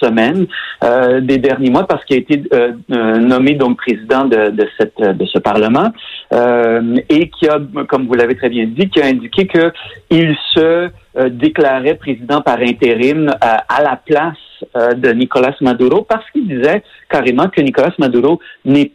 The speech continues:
n'est pas légitime. Donc, il n'y a pas l'appui de la population vénézuélienne. C'est un type, en fait, la rais-, une des raisons pour laquelle, euh, ça a capté l'imaginaire, euh,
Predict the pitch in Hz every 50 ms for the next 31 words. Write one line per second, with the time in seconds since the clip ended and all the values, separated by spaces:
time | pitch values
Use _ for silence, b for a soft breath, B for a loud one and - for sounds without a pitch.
0 | _ _ - 135 139 135 - - 180 165 156 139 139 131 123 - 104 - - 120
1 | 98 98 95 - - - - 113 117 127 - - - 95 - - 113 143 127 107
2 | - - 135 131 120 107 - 104 - - - 107 98 - 131 123 113 113 104 104
3 | 98 - - 98 98 92 95 92 92 92 92 B B B B B B B B -
4 | - - 285 277 - 285 240 175 - - - - 247 - - - 135 123 127 -
5 | 190 196 202 - 156 139 123 135 147 143 - 214 240 254 262 196 156 143 190 220
6 | - - 147 131 117 - - 156 175 180 190 190 190 b b b b - - 139
7 | 131 127 123 123 120 120 120 120 123 123 - - - 127 123 123 - - 170 -
8 | - _ 196 196 180 160 143 135 127 120 107 113 117 120 135 147 156 151 135 120
9 | 113 110 107 110 110